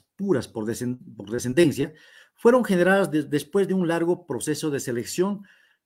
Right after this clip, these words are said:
mm, a partir de las características productivas de implicancia económica. Ese fue el punto de partida, el origen de este,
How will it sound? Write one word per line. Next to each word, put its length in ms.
mm, 320
a 120
partir 260
de 60
las 120
características 640
productivas 760
de 80
implicancia 520
económica. 580
Ese 220
fue 120
el 80
punto 600
de 140
partida, 460
el 60
origen 340
de 240
este, 960